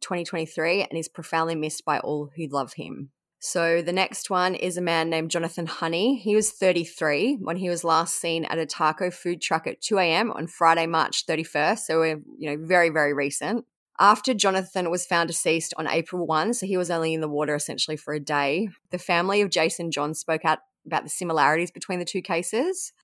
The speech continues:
Jason's death had been determined to be an accidental drowning by this point, and the family definitely didn't agree.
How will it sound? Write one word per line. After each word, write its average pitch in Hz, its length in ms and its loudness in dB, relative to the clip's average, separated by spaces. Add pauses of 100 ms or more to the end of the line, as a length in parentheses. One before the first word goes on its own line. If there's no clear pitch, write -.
(140)
Jason's 208 480 2
death 180 260 2
had 190 160 -6
been 170 140 0
determined 165 420 -2
to - 80 -8
be 165 80 0
an 143 60 -2
accidental 160 520 -4
drowning 156 420 0
by 156 120 2
this 156 200 -6
point, - 360 -4
and 160 140 -6
the 151 40 -6
family 160 520 -4 (220)
definitely 156 320 -2
didn't 139 200 -4
agree. 90 480 -6